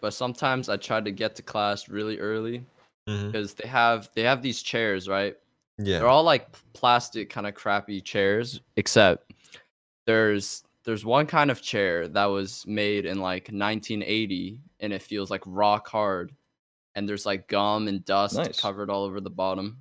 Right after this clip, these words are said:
Speaker 1: So
Speaker 2: Mm-hmm.
Speaker 1: it's like a typical high school chair.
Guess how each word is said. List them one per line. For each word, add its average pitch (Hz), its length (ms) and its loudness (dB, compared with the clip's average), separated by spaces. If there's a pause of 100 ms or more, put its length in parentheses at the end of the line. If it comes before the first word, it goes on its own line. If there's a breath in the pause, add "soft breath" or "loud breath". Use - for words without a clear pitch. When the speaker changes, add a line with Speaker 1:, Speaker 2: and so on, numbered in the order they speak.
(380)
Speaker 1:
So 98 140 -2
Speaker 2:
Mm-hmm. 104 160 -4
Speaker 1:
it's 180 200 -8
like 165 180 -8
a 165 60 -4
typical 117 460 -4
high 107 140 0
school 107 260 -8
chair. 113 340 -6